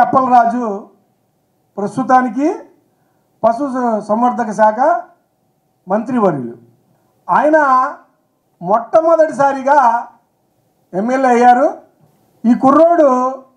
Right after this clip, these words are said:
ఎమ్మెల్యే అయిన కాడి నుంచి పలాస మా యొక్క ఇన్ఛార్జ్ గౌతు శిరీష గారి మీద, గౌతు శిరీష గారు,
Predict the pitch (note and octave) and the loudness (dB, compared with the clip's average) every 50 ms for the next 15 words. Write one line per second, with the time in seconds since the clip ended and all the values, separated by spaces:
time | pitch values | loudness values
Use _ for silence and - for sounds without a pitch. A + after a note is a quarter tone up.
0 | _ _ _ _ _ _ _ _ _ _ _ _ _ _ _ D#3+ G3 B3 C#4+ D#4 | _ _ _ _ _ _ _ _ _ _ _ _ _ _ _ -2 -2 2 4 2
1 | D#4 D#4 D4+ D4 D4 D4 C#4+ B3 C#4+ C#4 C#4 C#4 C#4 B3+ G#3+ C#4 C#4+ D4+ F#4+ - | 4 6 4 4 4 2 0 0 0 0 0 -4 -6 -8 -8 -8 -8 -8 -10 -12
2 | - _ _ _ _ _ _ _ _ _ _ _ _ _ _ G3 A3+ C#4+ D#4+ E4 | -20 _ _ _ _ _ _ _ _ _ _ _ _ _ _ 2 4 6 4 4
3 | E4 E4 D#4+ D4+ B3 A#3 - - _ _ _ _ _ _ _ _ _ _ _ _ | 4 4 2 2 2 -2 -4 -8 _ _ _ _ _ _ _ _ _ _ _ _
4 | _ _ F#3 G#3 A#3 B3+ C4 C4 B3+ C4 A#3+ B3+ C4 - D#4+ D#4 D4+ C#4+ G3+ F#3+ | _ _ 0 2 2 2 0 -2 -4 -4 -6 -6 -6 0 0 2 2 2 -2 -4
5 | G3 E3 - - _ _ _ _ _ _ _ _ _ _ _ _ F#3+ E3 D#3 A3 | -8 -8 -10 -16 _ _ _ _ _ _ _ _ _ _ _ _ -12 -2 0 2
6 | D4 F4 F4+ F4 E4+ C4 A3+ C#4+ D4+ D#4 A#3 C4 C#4 C4 B3+ B3+ B3 A#3+ A3+ A3 | 2 2 0 -2 -4 -4 -4 -4 -6 -4 -2 -2 -2 -2 -2 -4 -4 -4 -6 -6
7 | G#3+ G3 E3 - - - _ _ _ _ _ _ _ _ _ _ _ _ _ _ | -2 -2 -4 -4 -6 -16 _ _ _ _ _ _ _ _ _ _ _ _ _ _
8 | _ _ _ _ _ _ _ _ D#3+ G3 B3+ D#4 D#4+ E4 D#4 A#3 C4 C#4+ C#4+ C#4+ | _ _ _ _ _ _ _ _ 0 2 2 2 0 -2 -4 -4 -4 -6 -6 -2
9 | A#3 C#4+ C#4 C4+ C4+ C4+ C4+ C#4 D#4 | 0 0 2 2 2 0 0 0 -2